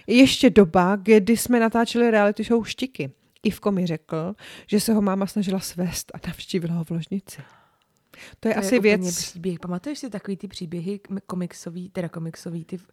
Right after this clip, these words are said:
Speaker 2: fotostory z Bravíčka?
Speaker 1: Fotoromány.
Speaker 2: To je úplně ono.
Speaker 1: Hm? To je asi věc, kterou v sobě zpracovávám nejvíc, že by byla schopná tohle udělat vlastní dceři. Ale snažím se to hodit za hlavu a s mámou zase komunikujeme.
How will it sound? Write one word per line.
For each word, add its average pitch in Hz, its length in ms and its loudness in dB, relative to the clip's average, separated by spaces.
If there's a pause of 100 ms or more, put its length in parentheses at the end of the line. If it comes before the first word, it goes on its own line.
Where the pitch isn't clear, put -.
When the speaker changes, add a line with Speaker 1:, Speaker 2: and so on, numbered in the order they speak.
(180)
Speaker 2:
fotostory 175 600 -10
z 175 60 -10
Bravíčka? 180 600 -8
Speaker 1:
Fotoromány. 175 540 2 (200)
Speaker 2:
To 202 80 -8
je 185 60 -2
úplně 180 320 -6
ono. 170 280 -8 (180)
Speaker 1:
Hm? 240 140 0 (680)
To 233 100 2
je 233 80 6
asi 233 200 0
věc, 226 200 0
kterou 220 240 2
v 214 80 -8
sobě 220 220 0
zpracovávám 208 680 0
nejvíc, 202 600 -2
že 180 200 0
by 196 80 0
byla 208 180 -2
schopná 196 440 -4
tohle 196 240 -2
udělat 185 360 -4
vlastní 180 380 -6
dceři. 156 280 -6 (380)
Ale 190 120 0
snažím 214 360 -2
se 220 60 -6
to 226 120 0
hodit 226 260 0
za 185 60 -4
hlavu 202 500 -2
a 180 80 -6
s - 120 -12
mámou 196 360 -2
zase 175 220 -10
komunikujeme. 165 680 -12